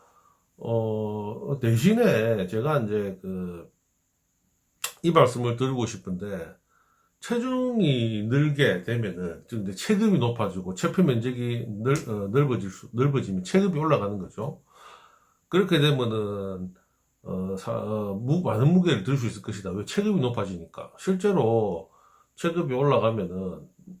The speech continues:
많은 걸 들 수 있게 됩니다. 그래서 체급이라는 게 존재하는 거니까요. 하지만 이게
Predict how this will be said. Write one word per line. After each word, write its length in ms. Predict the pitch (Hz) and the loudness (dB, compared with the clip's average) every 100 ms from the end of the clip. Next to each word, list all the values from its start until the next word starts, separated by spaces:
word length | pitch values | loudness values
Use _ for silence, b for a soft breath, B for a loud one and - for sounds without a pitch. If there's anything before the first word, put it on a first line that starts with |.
| _ | _
많은 240 | - 104 156 | -8 -2 0
걸 100 | 151 | 4
들 100 | 180 | 4
수 160 | 180 104 | 2 -2
있게 180 | - | -10
됩니다. 500 | 92 95 98 98 - - | -8 -8 -8 -8 -10 -2
그래서 320 | 226 320 226 | 0 0 -2
체급이라는 520 | - 185 190 139 98 | 0 2 2 0 -2
게 40 | 90 | -4
존재하는 460 | 92 95 110 127 123 | -4 -4 -4 -4 -4
거니까요. 580 | 92 82 80 80 117 - _ b b b b b b | -6 -8 -14 -14 -14 -14 _ b b b b b b
하지만 500 | - 240 214 127 123 | -6 0 2 4 2
이게 680 | 131 151 117 107 104 90 | 0 2 2 2 -2 -4